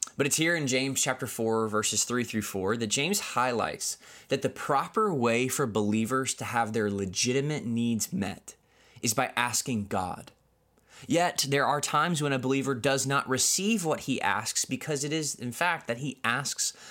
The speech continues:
with the wrong motives. And ultimately, God will never provide for lustful passions, that God will never provide for evil men, evil in-, ends.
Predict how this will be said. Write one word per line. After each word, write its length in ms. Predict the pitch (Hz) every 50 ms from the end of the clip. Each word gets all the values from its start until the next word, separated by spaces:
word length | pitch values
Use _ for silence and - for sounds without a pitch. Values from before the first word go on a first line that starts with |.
| - -
with 140 | - 156 -
the 100 | - 147
wrong 460 | 120 117 120 117 117 120 120 117 110
motives. 540 | 110 107 113 104 - - - - - - - - _ _ _ _ _ _ _ _
And 100 | - 151
ultimately, 640 | 151 - 156 170 160 - 170 165 147 - - 113 107
God 540 | 101 110 - - 135 127 139 147 160 160 151
will 180 | 143 135 123 117
never 580 | 117 120 123 127 131 139 143 147 170 175 170
provide 600 | 165 - - - 143 120 117 101 95 85 - - - _ _ _ _ _ _ - - - - - _
for 240 | - - - 131 120
lustful 540 | 110 110 113 113 110 - - - - 117 101
passions, 500 | - - 98 92 90 - 90 85 - -
that 140 | 123 110
God 260 | - 156 139 160 165 156
will 100 | 147 131
never 420 | 117 117 123 131 135 131 165 160
provide 600 | 156 - 151 131 107 120 104 101 98 101 - - - - - - - -
for 180 | - - - 95 -
evil 320 | 117 120 120 117 123 110 107
men, 300 | 101 98 92 87 85 - -
evil 520 | 117 123 - 131 139 143 135 131 120 - -
in-, 240 | - 110 110 101 -
ends. 520 | - 113 110 98 90 87 92 - - -